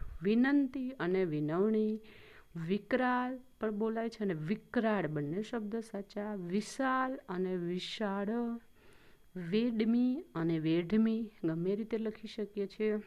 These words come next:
એ પણ બંને સાચી છે. વૈદ અને વૈદ્ય એ રીતના વિનંતી અને વિનંતી,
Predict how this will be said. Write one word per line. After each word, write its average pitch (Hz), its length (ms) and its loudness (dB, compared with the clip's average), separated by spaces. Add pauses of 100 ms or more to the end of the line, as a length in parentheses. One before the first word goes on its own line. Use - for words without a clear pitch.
(880)
એ 180 120 2
પણ 208 200 -2
બંને 202 260 2
સાચી 202 380 -8
છે. 196 180 -6
વૈદ 226 560 2
અને 170 340 -4
વૈદ્ય 160 1400 -4 (380)
એ 160 40 -4
રીતના 202 300 0
વિનંતી 247 840 2
અને 185 240 0
વિનંતી, 175 840 -2